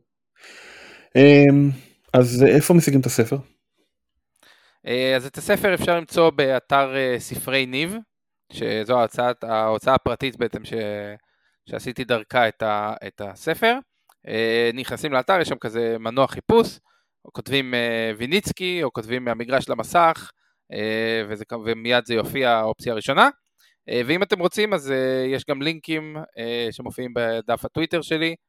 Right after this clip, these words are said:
Speaker 2: אה, עידן ויני, או בפייסבוק שלי, עידן ויניצקי, באנגלית. אה, לא בעיה, ואתה יודע, אפשר לשלוח לי הודעה בכל שעה שתרצו, אני עונה.
Speaker 1: <laughs>
Speaker 2: נמצא איך,
Speaker 1: עלה
Speaker 2: נמצא איך
Speaker 1: לעברית?
Speaker 2: להביא לכם את הספר.
Speaker 1: עלה
Speaker 2: אה,
Speaker 1: לעברית?
Speaker 2: יעלה, אמור,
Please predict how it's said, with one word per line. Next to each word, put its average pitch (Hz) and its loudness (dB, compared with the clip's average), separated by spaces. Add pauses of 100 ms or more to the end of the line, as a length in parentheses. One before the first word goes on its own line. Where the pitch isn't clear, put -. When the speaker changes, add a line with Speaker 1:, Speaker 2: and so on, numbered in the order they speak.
(360)
Speaker 2:
אה, 110 -10
עידן 107 -4
ויני, 165 -4 (420)
או 113 -6
בפייסבוק 160 -4
שלי, 160 -4
עידן 120 -6
ויניצקי, 143 -12
באנגלית. 127 -8 (720)
אה, 113 -2
לא 151 4
בעיה, 120 2 (180)
ואתה 131 -6
יודע, 180 -8
אפשר 160 -2
לשלוח 160 2
לי 160 0
הודעה 143 -2
בכל 131 -2
שעה 139 -4
שתרצו, 127 -6 (480)
אני 147 -2
עונה. 175 0 (1000)
Speaker 1:
<laughs> - 0
Speaker 2:
נמצא 170 4
איך, 185 2
Speaker 1:
עלה 107 8
Speaker 2:
נמצא - -
איך 113 10
Speaker 1:
לעברית? - 8
Speaker 2:
להביא 190 6
לכם 180 -2
את 156 -12
הספר. 143 -6 (1120)
Speaker 1:
עלה 113 6
Speaker 2:
אה, 107 12
Speaker 1:
לעברית? 147 8
Speaker 2:
יעלה, 165 6
אמור, 196 8